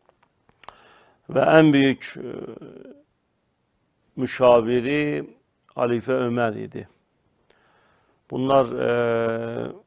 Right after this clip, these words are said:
öyle birbiriyle uyumlu çalışıyordu ki, e, ikisi bir adam gibi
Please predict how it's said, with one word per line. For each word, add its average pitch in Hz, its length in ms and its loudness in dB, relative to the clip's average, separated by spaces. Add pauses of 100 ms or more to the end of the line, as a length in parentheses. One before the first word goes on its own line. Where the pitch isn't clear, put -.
(320)
öyle 127 460 2
birbiriyle 127 680 -2
uyumlu 123 840 -2
çalışıyordu 123 760 -4
ki, 135 360 -8 (1120)
e, - 120 -10
ikisi - 540 -8
bir 165 260 2
adam 135 560 10
gibi 107 480 0